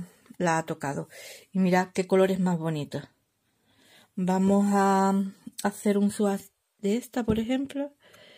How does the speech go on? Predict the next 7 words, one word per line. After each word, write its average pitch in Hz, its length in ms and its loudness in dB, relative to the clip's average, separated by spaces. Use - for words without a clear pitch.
Que, 185 340 -4
que 175 120 -6
me 170 160 -2
llama 180 260 -2
mucho 208 320 2
la 190 80 2
atención. 196 560 -4